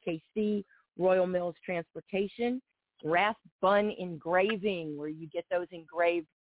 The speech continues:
Wrestle Talk Podcast mugs. And if you want yours, make sure you hit up a member of the Wrestle Talk, uh, podcast crew. Let 'em know you want one. They're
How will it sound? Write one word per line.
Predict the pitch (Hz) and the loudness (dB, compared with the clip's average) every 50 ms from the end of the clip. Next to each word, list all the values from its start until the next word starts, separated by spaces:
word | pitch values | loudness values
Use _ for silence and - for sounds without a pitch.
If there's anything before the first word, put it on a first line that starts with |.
| _ _ - | _ _ -2
Wrestle | - 165 170 - 175 170 | 0 0 0 -2 -6 -4
Talk | - 180 160 - - - | -2 0 0 0 0 0
Podcast | 165 160 165 165 - 165 147 151 - _ | 0 2 0 0 -4 -6 -6 -6 -8 _
mugs. | 170 165 160 160 156 143 139 - _ _ _ _ _ _ _ - | -8 -4 0 0 0 -2 -2 -8 _ _ _ _ _ _ _ -6
And | 147 151 | -4 -2
if | 156 151 - | -2 -4 -4
you | - 175 185 | -6 -6 -2
want | 170 175 190 185 - - | 0 2 2 2 2 0
yours, | 185 190 190 190 175 170 160 - _ _ _ _ _ - - - | 0 2 2 2 2 0 -2 -6 _ _ _ _ _ -16 -6 0
make | 170 175 185 185 - - - | 2 4 4 2 0 -4 -4
sure | - 202 185 | -2 -2 -2
you | 175 175 180 175 | 0 -2 -4 -2
hit | 175 185 185 185 | -2 0 2 2
up | 175 - - | 0 0 -4
a | - | -4
member | 170 180 180 180 175 180 170 | -4 -2 -2 0 0 0 0
of | 165 151 | 0 -2
the | 156 143 | -4 -4
Wrestle | 147 165 175 - _ 180 _ | -2 -2 -4 -4 _ _ _
Talk, | - 175 175 - - _ _ _ _ _ - _ _ _ - | 2 2 2 2 0 _ _ _ _ _ -20 _ _ _ 0
uh, | 180 170 165 156 151 147 - - | 2 4 4 4 2 0 0 0
podcast | 196 190 185 185 175 - 208 196 185 185 - _ _ | 2 2 2 0 0 0 0 0 0 0 -4 _ _
crew. | 226 233 233 233 233 233 - _ _ _ _ _ _ - | 2 2 4 2 0 -2 -6 _ _ _ _ _ _ -8
Let | 175 175 185 190 190 | -2 2 2 4 4
'em | 185 185 | 2 2
know | 190 190 185 | 2 2 2
you | 180 165 170 | 2 0 -2
want | 160 180 196 - 160 | -2 -2 -2 -2 -2
one. | 196 196 190 190 185 | -2 -2 -2 -2 -4
They're | 170 139 143 | -6 -8 -12